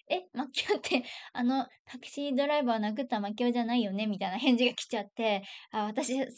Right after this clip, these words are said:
ます。その人じゃありません」っていう弁明をね、あの、急いでしたんだ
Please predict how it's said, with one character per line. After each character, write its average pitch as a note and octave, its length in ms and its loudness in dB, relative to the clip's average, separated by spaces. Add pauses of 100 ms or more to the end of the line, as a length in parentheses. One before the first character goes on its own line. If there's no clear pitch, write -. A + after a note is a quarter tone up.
(240)
ま C4+ 120 2
す。 - 40 -12
そ C4+ 80 -2
の C#4+ 80 2
人 F#4+ 180 0
じ A3+ 80 0
ゃ G#3+ 40 2
あ G#3 40 2
り A#3 120 4
ま C4 180 4
せ C#4+ 180 0
ん」 B3 60 2
っ - 100 -4
て F#3+ 120 -6
い F#3 100 -4
う F#3 80 -6
弁 G#3 240 0
明 G#3 180 -2
を G3+ 60 -6
ね、 A3 220 -4 (320)
あ G#3+ 80 -8
の、 G3+ 120 -4
急 A#3 140 -2
い A3+ 80 0
で F#3+ 80 -4
し F#3 100 -10
た G3 140 -6
ん F#3+ 80 -6
だ F#3 80 -8